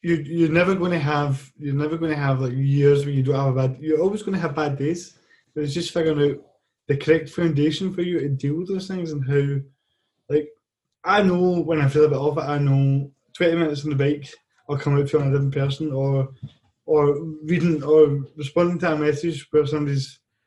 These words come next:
um, said to me, "This is really helped me with that." It makes me motivated to keep doing what it is I'm doing, and things like that, and just kind of going on to it and say, not being, like you say, not being harsh on yourself. You're human. Nobody,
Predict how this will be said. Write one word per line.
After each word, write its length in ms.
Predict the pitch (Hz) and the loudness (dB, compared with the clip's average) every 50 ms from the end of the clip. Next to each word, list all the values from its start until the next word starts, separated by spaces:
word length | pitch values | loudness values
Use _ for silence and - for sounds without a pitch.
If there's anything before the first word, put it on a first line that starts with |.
| _ _ _ - 143 | _ _ _ -8 -2
um, 520 | 143 143 143 139 139 139 135 135 135 139 _ _ _ _ _ _ _ _ _ - | 0 2 4 4 4 4 4 2 -2 -6 _ _ _ _ _ _ _ _ _ -12
said 240 | - - 160 156 151 | 0 2 4 4 4
to 80 | 143 143 | 2 0
me, 100 | 143 143 | 0 0
"This 200 | 139 143 139 139 | 0 0 0 -2
is 60 | 143 | -2
really 200 | 139 139 139 147 | -2 0 0 0
helped 140 | 143 139 139 | 0 -2 -2
me 80 | 143 | -2
with 120 | 139 135 131 | -2 -2 -2
that." 280 | 139 143 156 156 135 | -2 -2 -4 -4 -6
It 100 | 139 143 139 - | -8 -8 -8 -6
makes 280 | - 151 151 147 139 - | -4 -4 -4 -4 -4 -2
me 260 | 156 151 143 139 139 - _ _ _ _ _ - | -2 0 0 -2 -4 -6 _ _ _ _ _ -2
motivated 540 | 143 143 170 160 165 156 165 160 156 143 | 0 2 2 2 0 0 0 0 -2 -2
to 100 | - 147 | -4 -6
keep 200 | 135 143 156 143 | -6 -4 -4 -4
doing 420 | 135 139 143 151 151 147 143 143 139 | -2 0 0 0 0 -2 -6 -6 -4
what 140 | 143 143 135 | -4 -4 -2
it 60 | 139 | -2
is 80 | 139 | 0
I'm 120 | 135 135 135 | 0 0 2
doing, 260 | 131 147 151 160 160 | 2 2 2 2 0
and 140 | 147 139 - - - - - _ _ _ _ _ | -4 -6 -8 -12 -20 -20 -20 _ _ _ _ _
things 240 | - 185 185 180 - | 0 2 2 2 0
like 80 | 175 160 | 0 0
that, 280 | 170 190 214 226 220 | 2 2 2 2 0
and 80 | 175 170 | -2 -4
just 260 | 170 175 - - - - | -6 -6 -8 -10 -14 -8
kind 200 | - 185 175 165 | -4 -2 0 0
of 120 | 156 - - _ _ _ _ _ _ _ _ _ _ - | -2 -2 -6 _ _ _ _ _ _ _ _ _ _ -4
going 340 | - 156 160 160 160 156 - - | 0 2 4 4 2 0 -2 -4
on 200 | - 160 165 165 160 | -2 -2 -2 -2 -2
to 100 | - 185 | -2 -4
it 60 | 156 | -4
and 120 | 156 151 | -4 -4
say, 140 | - 170 151 - | -6 -8 -8 -4
not 340 | 170 175 170 170 180 190 185 | 0 2 4 4 4 2 2
being, 240 | 190 202 185 160 - - - | 0 -2 -2 -4 -10 -8 -4
like 160 | 165 180 180 | -2 -2 0
you 100 | 175 180 | -2 -2
say, 220 | - - 185 180 | -2 0 2 2
not 340 | 170 160 151 151 170 165 156 | 2 2 2 2 2 2 2
being 160 | - 190 175 | 2 0 0
harsh 300 | 160 156 160 165 - - 202 | 0 0 -2 -2 -4 -6 -8
on 60 | 196 | -8
yourself. 420 | 190 185 190 190 180 175 - - _ _ _ _ - - - | -8 -6 -4 -4 -6 -6 -8 -16 _ _ _ _ -20 -10 -4
You're 140 | - 151 147 | -2 0 0
human. 400 | 139 - 175 175 202 196 175 165 | 0 0 0 0 0 0 0 2
Nobody, 560 | 165 180 190 180 208 190 208 190 175 180 - | 4 4 4 4 2 2 4 2 2 0 -6